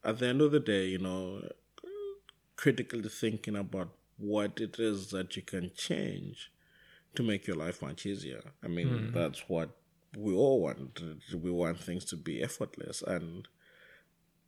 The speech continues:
Speaker 1: yes, it takes an initial work to be put in, but the residual results, I think, are priceless at the end of the day. Um,
Speaker 2: Mm.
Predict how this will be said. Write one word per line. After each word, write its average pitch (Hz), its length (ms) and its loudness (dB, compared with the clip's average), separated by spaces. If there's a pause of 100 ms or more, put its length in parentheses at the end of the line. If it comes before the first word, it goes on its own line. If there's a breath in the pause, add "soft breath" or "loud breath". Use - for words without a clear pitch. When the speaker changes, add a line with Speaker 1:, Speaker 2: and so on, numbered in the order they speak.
(100)
Speaker 1:
yes, 151 280 10
it 117 120 -2
takes - 340 6
an 135 140 8
initial 110 580 2
work 101 420 -2
to 120 80 0
be 113 200 0
put - 340 0
in, 196 240 0
but 117 400 -4 (520)
the 110 120 0
residual 104 480 -2
results, 95 580 -4
I 92 60 -2
think, 90 360 -8
are 82 80 -6
priceless - 680 -8
at - 160 -12
the 65 80 -8
end - 160 -10
of 82 100 -10
the 82 80 -12
day. - 360 -8
Um, 87 240 -2
Speaker 2:
Mm. 117 480 -2